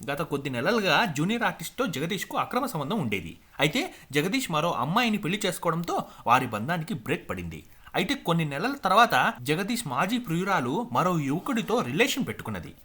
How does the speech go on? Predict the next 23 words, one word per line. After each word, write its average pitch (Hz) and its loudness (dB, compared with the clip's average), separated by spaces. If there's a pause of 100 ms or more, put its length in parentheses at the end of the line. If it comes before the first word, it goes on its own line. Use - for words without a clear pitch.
(160)
అయితే 151 2
ఈ 151 0
విషయాన్ని 254 0
తెలుసుకున్న 180 -2
జగదీష్ 185 -2 (360)
తన 165 6
మాజీ 156 0
ప్రేయసిని 208 0
బెదిరించడం 208 -2
మొదలుపెట్టాడని 123 -4
కూడా 175 4 (320)
పోలీసుల 185 4
విచారణలో 104 -4
తెలిసింది. 98 -8
అయితే 131 0
తన 131 -4
మాజీ 117 0
ప్రియురాల్ని 160 2
వెంటాడుతూ 160 2
వేధిస్తున్న 190 0
క్రమంలో 156 0 (280)
ఓ 127 2
రోజు 170 -2